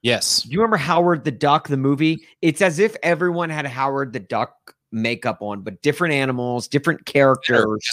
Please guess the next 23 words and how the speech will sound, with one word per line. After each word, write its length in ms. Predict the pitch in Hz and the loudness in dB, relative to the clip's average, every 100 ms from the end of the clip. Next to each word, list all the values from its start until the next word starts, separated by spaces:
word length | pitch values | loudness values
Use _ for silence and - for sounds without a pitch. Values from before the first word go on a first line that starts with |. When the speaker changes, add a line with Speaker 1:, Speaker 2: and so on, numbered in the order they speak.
| - | -10
Speaker 1:
It's 140 | - | -12
hair. 480 | 120 135 160 76 - _ | -4 -2 -2 -6 -14 _
It's, 220 | 107 - | -4 -4
it's 180 | 113 - | -4 -4
insanely 580 | 131 123 - 156 156 104 | -2 -2 -2 -2 -2 -2
well 220 | 98 98 | -2 -4
done. 320 | 110 117 82 _ _ _ | -4 -6 -8 _ _ _
Speaker 2:
It's, 280 | 139 - - | 2 2 0
it's 200 | 151 143 | 2 2
incredibly 600 | 160 139 - 180 196 196 | 0 0 0 2 2 2
well 240 | 180 156 139 | 4 4 4
done. 320 | 139 131 120 | 4 2 2
And 140 | 135 131 | -2 0
so 140 | 165 | 0
basically 600 | 143 175 190 226 196 180 | 4 2 2 0 4 4
what 280 | 156 160 170 | 6 2 0
these 160 | 196 147 | -4 -2
people 320 | 185 156 160 | -4 -2 -6
do 480 | 117 139 143 131 - | 2 4 4 4 0
is 520 | 120 120 117 107 - _ _ _ _ | -2 0 -2 -4 -12 _ _ _ _
they 220 | - 147 143 | 0 2 2
wear 500 | 123 151 180 190 160 | 4 4 6 4 2
these 680 | 160 170 160 143 - - | 0 2 0 -2 -6 -10